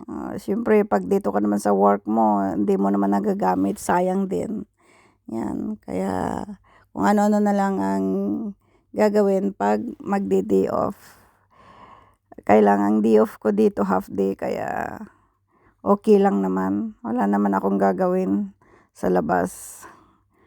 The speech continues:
Mm, yan po ang mga style dito po. Pero yung mga iba, whole day sila.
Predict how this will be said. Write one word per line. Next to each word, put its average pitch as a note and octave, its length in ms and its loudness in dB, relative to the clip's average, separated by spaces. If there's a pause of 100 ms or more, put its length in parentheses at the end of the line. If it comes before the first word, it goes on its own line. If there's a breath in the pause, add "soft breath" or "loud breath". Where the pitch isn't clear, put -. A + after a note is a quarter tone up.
(520 soft breath)
Mm, G3+ 260 0 (120)
yan A#3+ 260 2
po G#2+ 320 2
ang G3 220 2 (680)
mga F#3+ 720 0
style F#3+ 440 2
dito F#3 320 -4
po. - 240 -10 (720 soft breath)
Pero D4 160 4
yung D#4 160 6
mga D4 240 4
iba, G3+ 240 4
whole G#3 320 4
day G3 160 2
sila. F#3 400 -4